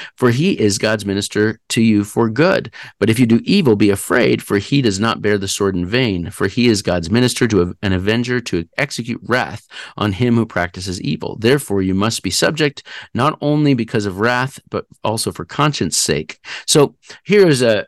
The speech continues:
what is often used as a proof text to say, "Hey, whatever, if the government says you should vax, you should vax. If the government says mask, you should mask. If the government says, you know, whatever else,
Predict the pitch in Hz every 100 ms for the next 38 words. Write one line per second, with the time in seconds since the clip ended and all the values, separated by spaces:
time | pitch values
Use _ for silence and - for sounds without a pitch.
0 | - 127 139 - - 110 - 117 147 120
1 | 107 98 101 98 87 - 156 175 - 73
2 | - - - 92 131 160 92 120 113 104
3 | 110 135 175 143 165 160 165 160 151 196
4 | 233 - 87 95 131 165 127 - 113 110
5 | 123 160 151 165 156 170 196 - 127 175
6 | 190 - - 113 117 135 165 139 170 160
7 | 143 135 110 117 139 127 123 123 -